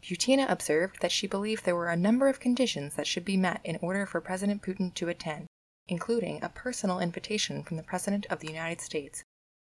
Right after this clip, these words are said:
and the attendance of at least fifteen other world leaders or heads of state. In a later March email, the organizer of the two thousand and seventeen National Prayer Breakfast promised Butina that he would provide ten seats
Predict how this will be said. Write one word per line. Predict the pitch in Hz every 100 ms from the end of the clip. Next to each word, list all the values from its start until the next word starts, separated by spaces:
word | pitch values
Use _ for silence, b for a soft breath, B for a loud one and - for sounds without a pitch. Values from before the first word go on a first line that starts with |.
| _
and | 175 165 160 196 -
the | 165
attendance | 165 214 226 185 -
of | -
at | 165
least | 156 -
fifteen | - 247 - - 226 -
other | 190 156
world | 147 165 190 202 196
leaders | 185 196 190
or | 151 143
heads | 165 165 180
of |
state. | - - 139 - _ _ _ _ _ _ _
In | 185 160
a |
later | 165 226 208
March | 170 165 165
email, | 170 170 170 185 220 -
the |
organizer | - 190 208 185 185 208 214
of | 180
the |
two | 165 -
thousand | 185 185 175 165
and | 165
seventeen | 180 165 160 165 160
National | 165 160 156
Prayer | 151 208 214
Breakfast | 165 156 - 190 - - b b b b
promised | - 262 269 254 -
Butina | 233 - 208 202
that | 170
he | 180
would | 180
provide | - - 180 170 -
ten | 233 226
seats | - 185 -